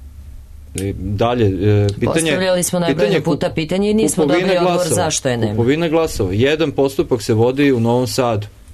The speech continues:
Speaker 1: Ima takve priče, su bile po cijeloj Srbiji. Ni taj jedan postupak nije završen tamo gde su kamere snimale, pa nije mogao da se preskoči.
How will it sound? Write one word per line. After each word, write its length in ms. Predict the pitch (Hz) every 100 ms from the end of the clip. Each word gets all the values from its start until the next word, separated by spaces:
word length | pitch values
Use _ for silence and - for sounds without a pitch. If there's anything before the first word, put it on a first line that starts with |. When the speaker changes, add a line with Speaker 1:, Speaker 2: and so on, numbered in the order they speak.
| - -
Speaker 1:
Ima 240 | 95 101
takve 320 | 101 120 110 113
priče, 320 | 110 127 -
su 120 | 127
bile 280 | 117 139 131
po 80 | 110
cijeloj 320 | 110 139 135
Srbiji. 480 | - 135 135 147 - - - - - - - -
Ni 200 | 117 123
taj 200 | 156 143
jedan 220 | 131 131
postupak 480 | 113 110 131 113 107
nije 160 | 123 117
završen 400 | 107 120 - 107
tamo 200 | 120 117
gde 120 | 110
su 120 | 107
kamere 380 | 117 123 120 104
snimale, 380 | 104 101 101 95
pa 120 | 98
nije 160 | 104 104
mogao 220 | 101 101
da 80 | 98
se 140 | 98
preskoči. 480 | 101 87 - 104